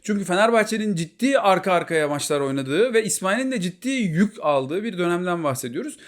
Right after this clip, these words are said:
Nene de takıma monte edilip sonrasında arka arkaya oynadıktan sonra bir alternatif olarak belki önde baskıyı düşünerek Szymański kullanılmış. Yani Alvarez'in de tabii ki sakatlıktan çıktığı düşünülürse bu orta saha üçlüsü biraz riskli gözüküyor kağıt üzerinde açıkçası.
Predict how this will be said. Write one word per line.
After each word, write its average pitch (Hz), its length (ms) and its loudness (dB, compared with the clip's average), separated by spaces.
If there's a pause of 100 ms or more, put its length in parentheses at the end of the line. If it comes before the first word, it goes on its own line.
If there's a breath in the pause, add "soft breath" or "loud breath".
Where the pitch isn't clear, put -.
(180 loud breath)
Nene 240 280 4
de 247 120 2
takıma 233 360 0
monte 226 560 0
edilip 190 460 2 (200 soft breath)
sonrasında 220 640 0
arka 190 280 6
arkaya 202 280 4
oynadıktan 151 440 -4
sonra 254 340 -6 (380 soft breath)
bir 233 340 6
alternatif 214 420 2
olarak 175 300 0
belki 196 280 4
önde 175 280 2
baskıyı 156 380 0
düşünerek 143 440 -6
Szymański 214 560 -4 (200 soft breath)
kullanılmış. 214 640 2 (320 loud breath)
Yani 240 260 6 (240)
Alvarez'in 277 520 6
de 254 80 2
tabii 208 220 0
ki - 100 -6
sakatlıktan 196 560 -2
çıktığı 202 380 -6
düşünülürse 220 640 -2
bu 202 140 4
orta 208 200 0
saha 214 220 2
üçlüsü 196 260 -6
biraz 185 260 0
riskli 156 240 -8
gözüküyor 131 420 -4
kağıt 107 240 -2
üzerinde 98 320 -6
açıkçası. - 520 -8